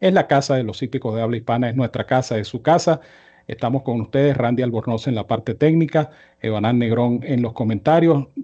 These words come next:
el director que no lo había saludado, el Potro Roberto Rodríguez, disfrutando de una merecida semana de descanso,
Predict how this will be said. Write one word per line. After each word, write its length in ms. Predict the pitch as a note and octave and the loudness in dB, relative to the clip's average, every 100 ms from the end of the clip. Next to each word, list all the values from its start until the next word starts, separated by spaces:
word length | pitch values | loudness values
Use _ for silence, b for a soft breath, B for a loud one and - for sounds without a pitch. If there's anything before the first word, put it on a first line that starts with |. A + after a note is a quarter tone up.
| - - | -14 -2
el 160 | E3 | 0
director 480 | D#3 E3 D#3+ F#3+ A#3 | 4 2 4 4 4
que 100 | F3+ | 2
no 140 | D#3+ E3+ | 0 2
lo 80 | |
había 180 | G3 G3+ | 4 4
saludado, 680 | - F3+ D3+ D3+ G#3 F#3+ - _ _ | 2 2 4 4 2 -2 -10 _ _
el 140 | - | -16
Potro 280 | - C3+ E3+ | -6 -4 -2
Roberto 440 | D#3 C#3 C3+ D3 D3 | 0 0 0 0 0
Rodríguez, 440 | B2+ C3 D3+ E3 | 0 0 2 2
disfrutando 640 | C3+ - A#2+ C3 C3 D3+ | 0 -4 -6 -2 0 2
de 80 | C#3+ | 2
una 320 | C3 C3 C#3+ C#3 | 2 2 2 2
merecida 480 | C3 A2+ - B2+ C#3 | 0 -2 -2 0 0
semana 420 | B2+ A#2 B2+ C3+ | 0 0 2 4
de 80 | A#2 | 2
descanso, 560 | A2+ E3+ G3 - F#3+ | 2 2 2 0 -6